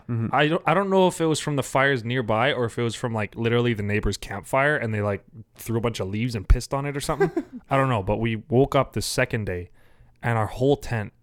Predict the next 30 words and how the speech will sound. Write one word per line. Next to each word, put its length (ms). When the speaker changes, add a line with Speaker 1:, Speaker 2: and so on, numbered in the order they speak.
Speaker 2:
it 120
looked 260
like 200
it 40
was 120
covered 240
in 80
bugs 500
from 160
the 140
inside, 440
like 120
Speaker 3:
Yeah. 60
Speaker 2:
the 80
little 180
black 260
shadows. 560
And 100
then 60
it 40
was 80
just, 240
you 140
came 200
outside 320
and 80
the 40
cars 560
and 200
the 100